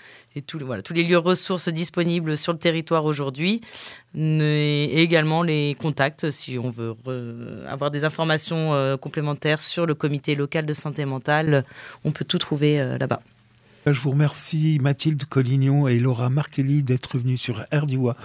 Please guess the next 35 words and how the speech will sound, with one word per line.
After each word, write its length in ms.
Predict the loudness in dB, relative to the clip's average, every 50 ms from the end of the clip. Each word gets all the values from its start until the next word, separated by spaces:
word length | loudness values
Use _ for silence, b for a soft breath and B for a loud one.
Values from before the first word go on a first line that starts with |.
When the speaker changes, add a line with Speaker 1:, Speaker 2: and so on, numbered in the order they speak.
| B B B B B B _
Speaker 2:
pour 140 | 4 6 6
nous 120 | 6 6
parler 400 | 4 4 2 2 2 2 0 0
de 80 | -2 -2
ce 140 | -2 -2 2
rendez-vous, 500 | 4 4 4 4 2 0 2 0 0 0
donc 300 | 2 0 0 0 -2 -2
mercredi 440 | 0 0 0 2 0 2 2 2
seize 240 | 2 4 4 4 4
octobre 460 | 2 0 2 0 2 2 2 2 0
deux 140 | 4 4 6
mille 160 | 6 6 4
vingt-quatre, 460 | 4 2 2 2 2 2 2 0 -4 -16 B B B B 2
de 120 | 2 2 4
onze 300 | 4 4 4 4 2 0 0
à 120 | -2 -2 0
quinze 320 | 2 2 2 4 4 4
heures, 200 | 4 4 4 0 B B B B B 2
au 100 | 2 2
square 560 | 2 2 4 4 6 6 4 2 2 0 0
du 180 | 2 0 -2
Souvenir, 480 | 0 2 2 4 4 6 4 4 2 -2 b b b b b b
devant 220 | 0 2 2 4
la 120 | 2 2 0
cité 280 | -2 -6 -4 -2 -2
scolaire, 500 | -2 -2 2 2 4 4 4 2 2 0 -4 B B B B B B B B B _ _
pour 180 | 4 4 4 4
cette 260 | 0 0 0 0 0 -2
rencontre, 800 | 0 0 0 0 0 -2 -2 -2 -2 -2 -2 -2 -2 0 0
donc, 360 | 0 0 0 -2 -2 0 -2
d'information 640 | 0 2 2 0 2 2 0 2 0 0 0 -2 -2 -2
sur 160 | 0 0 0
la 100 | 2 0
santé 300 | 0 -2 -2 0 0 0
mentale. 480 | 0 0 -2 -4 -4 -2 -2 -2 -4